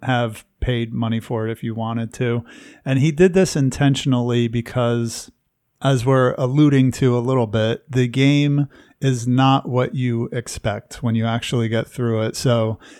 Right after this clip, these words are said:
he didn't want people to feel like they were tricked into buying just an innocent, cute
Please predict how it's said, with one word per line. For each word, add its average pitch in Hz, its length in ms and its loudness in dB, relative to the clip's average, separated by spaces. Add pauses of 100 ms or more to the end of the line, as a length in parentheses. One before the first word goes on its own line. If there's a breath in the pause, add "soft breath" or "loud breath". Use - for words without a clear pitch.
he 147 140 4
didn't 175 240 6
want 147 240 6
people 139 380 2
to 127 320 0
feel 139 260 0
like 123 220 2
they 127 140 2
were 113 120 0
tricked - 800 -2
into 127 340 0
buying 113 600 0 (240)
just 131 240 0
an 120 100 2
innocent, 120 640 -2
cute 120 400 -4